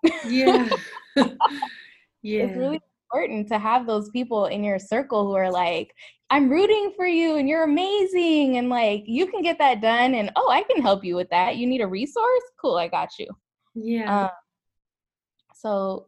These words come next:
Speaker 1: yeah, we've just been building from that since twenty seventeen, and, um, we've created For the Culture. This year will mark our fifth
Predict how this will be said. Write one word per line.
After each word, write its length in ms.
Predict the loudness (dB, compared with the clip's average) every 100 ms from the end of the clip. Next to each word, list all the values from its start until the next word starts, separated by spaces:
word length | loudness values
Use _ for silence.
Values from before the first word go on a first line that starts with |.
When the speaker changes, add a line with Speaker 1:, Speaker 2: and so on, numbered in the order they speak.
| -4
Speaker 1:
yeah, 260 | 0 2
we've 220 | 0 -2 -2
just 240 | -4 0
been 340 | -2 0 -2
building 400 | 0 2 2 -2
from 200 | -2 -4
that 340 | -2 -2 -2 -4
since 300 | -8 -8 -6
twenty 220 | -6 -4
seventeen, 840 | -4 -4 -4 -10 -6 -4 -4 -6 -10 -10
and, 560 | -8 -6 -8 -8 -12 -10
um, 600 | -8 -8 -8 -10 -14 -16 _ -8
we've 220 | -8 -8
created 580 | -6 -4 -2 -2 -4 -2
For 160 | -2
the 80 | -2
Culture. 600 | -4 -4 -4 -2 0 -2 -4
This 200 | -8 -6
year 140 | -4
will 120 | -2
mark 300 | -2 -2 -2
our 140 | -2 -2
fifth 400 | -2 -4 -4